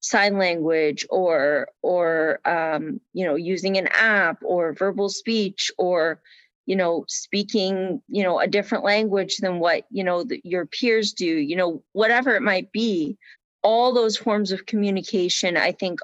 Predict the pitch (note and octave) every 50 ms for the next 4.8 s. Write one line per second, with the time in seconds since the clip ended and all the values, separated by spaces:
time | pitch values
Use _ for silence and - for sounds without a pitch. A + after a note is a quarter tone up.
0 | - E3+ F#3 E3+ E3+ - - _ F#3 E3 - _ - F#3 F3 E3+ F3 F3+ D#3+ D3+
1 | - C3+ C3 D3 E3 F3+ G3 A3+ C#4 D4 - - _ _ _ _ _ _ _ _
2 | _ _ _ _ - F#3+ F#3 F3+ F3 F3 E3+ E3+ D#3+ - - _ _ - - -
3 | - - G#3+ F#3+ D#3 D3+ F#3+ E3+ D3+ - F#3+ F#3+ D#3+ D3+ F3+ F3+ E3+ E3 D#3+ E3
4 | - - - - G3 F3+ E3+ D#3 - - E3 - - - E3+ D3